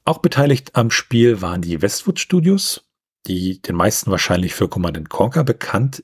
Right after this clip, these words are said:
sind. Ähm, die haben fünfundachtzig angefangen, in der Garage zu arbeiten und haben dann so Sachen wie Mars Saga, Battletech, äh, Dragon Strike und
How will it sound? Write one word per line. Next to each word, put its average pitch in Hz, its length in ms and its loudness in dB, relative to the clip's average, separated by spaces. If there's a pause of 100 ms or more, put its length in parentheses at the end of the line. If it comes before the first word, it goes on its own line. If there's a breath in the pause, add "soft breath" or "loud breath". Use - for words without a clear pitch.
sind. 113 580 0 (420 loud breath)
Ähm, 101 360 0
die 87 160 0
haben 90 140 -2
fünfundachtzig - 720 0
angefangen, 101 360 -2
in 87 40 -2
der 90 100 -4
Garage 85 520 0
zu - 220 -4
arbeiten 117 680 0
und 92 340 -6
haben 92 140 0
dann 90 80 -2
so 92 100 -2
Sachen 87 340 -2
wie 80 120 -6
Mars 82 320 0
Saga, 92 320 0
Battletech, 98 720 -2
äh, 101 140 -8
Dragon 95 280 -4
Strike 90 500 -2
und - 260 -10